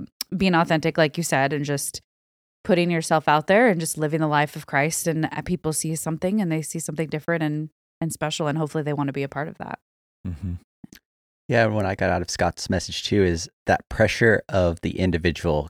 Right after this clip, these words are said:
Speaker 3: can also
Speaker 1: Mm-hmm.
Speaker 3: disappear when you are together in community.
Speaker 2: Mm-hmm.
Speaker 3: And you said, like, the community can speak for itself. It's not always up to the individual, but if you invite someone into an authentic community that's really reflective of being salt and light together,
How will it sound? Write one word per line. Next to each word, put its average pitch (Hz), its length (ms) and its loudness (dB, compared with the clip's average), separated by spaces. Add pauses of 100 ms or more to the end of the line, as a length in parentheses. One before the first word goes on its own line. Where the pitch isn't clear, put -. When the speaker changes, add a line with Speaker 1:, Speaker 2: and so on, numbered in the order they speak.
Speaker 3:
can 80 240 -2 (100)
also 87 560 2
Speaker 1:
Mm-hmm. 156 100 -4 (140)
Speaker 3:
disappear 110 640 6
when 90 240 0
you 87 260 0
are 80 380 0 (220)
together 85 420 6
in 80 360 0
community. 71 500 -4 (180)
Speaker 2:
Mm-hmm. 110 240 -4 (140)
Speaker 3:
And 82 200 0
you 80 80 -2
said, 82 260 2
like, 80 240 0
the 92 100 0
community 107 400 4
can - 160 -6
speak - 260 -2
for 73 160 0
itself. 58 380 0
It's - 160 -12
not 87 120 0
always 80 320 2
up - 160 -6
to - 100 -8
the 76 100 -2
individual, 73 600 -4
but 67 220 -2 (640)
if - 160 -4
you 90 80 4
invite 82 320 4
someone 98 200 4
into 87 180 0
an 78 80 0
authentic 73 360 -4
community 104 480 2
that's 85 240 0
really 82 160 2
reflective 80 540 -2
of 76 140 -4
being 80 160 -2
salt - 340 0
and 73 180 -4
light 85 320 0
together, 87 760 4